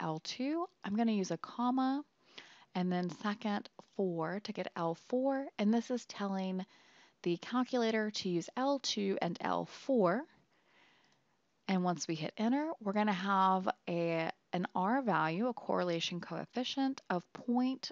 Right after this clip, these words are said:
nine seven five, uh, one six six, and so on. So to three decimal places, we're gonna have point nine seven five. Now, this is pretty close to one,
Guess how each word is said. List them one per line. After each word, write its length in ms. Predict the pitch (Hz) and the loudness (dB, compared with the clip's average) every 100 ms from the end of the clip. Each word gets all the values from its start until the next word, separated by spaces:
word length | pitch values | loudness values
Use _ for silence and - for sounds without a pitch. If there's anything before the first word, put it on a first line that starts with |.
| - | -6
nine 500 | 180 175 175 175 175 170 | -4 -2 -2 -2 -6 -4
seven 360 | 160 165 165 160 | -4 -2 -4 -6
five, 640 | - 165 156 156 160 160 - - - - - | -6 -4 -4 -4 -4 -6 -12 -20 -20 -20 -8
uh, 280 | 156 170 185 | -6 -4 -2
one 340 | 202 208 214 | 0 0 0
six 260 | - 196 - | -4 -10 -8
six, 280 | 170 - | -8 -8
and 120 | - 156 | -8 -8
so 320 | - 254 247 | -4 -2 2
on. 360 | 240 233 226 226 | 2 2 2 0
So 160 | 208 | -2
to 80 | 202 | -2
three 320 | 202 - 285 | -2 -4 -2
decimal 380 | 254 156 - 170 | 0 0 0 -8
places, 640 | - 156 151 - 160 160 - - - - | -4 -4 -4 -2 -2 -4 -10 -20 -20 -12
we're 160 | - | -4
gonna 60 | 180 | -2
have 180 | 180 - | -2 -6
point 400 | - 226 220 214 _ - - | -4 0 0 -2 _ -20 -10
nine 540 | 180 170 170 165 165 165 - | -4 -2 0 0 -2 -6 -6
seven 260 | 160 156 156 | -6 -4 -6
five. 400 | 123 165 131 - - - _ _ _ - | -6 -6 -6 -10 -16 -20 _ _ _ -2
Now, 440 | 202 185 170 165 - - | 0 2 2 0 -4 -2
this 200 | 247 294 | 0 0
is 100 | 330 | -4
pretty 320 | - - 339 | -6 -4 -4
close 420 | - - 233 240 | -2 0 0 0
to 140 | - 196 | -6 -4
one, 480 | 185 240 269 - | -2 -2 -2 -6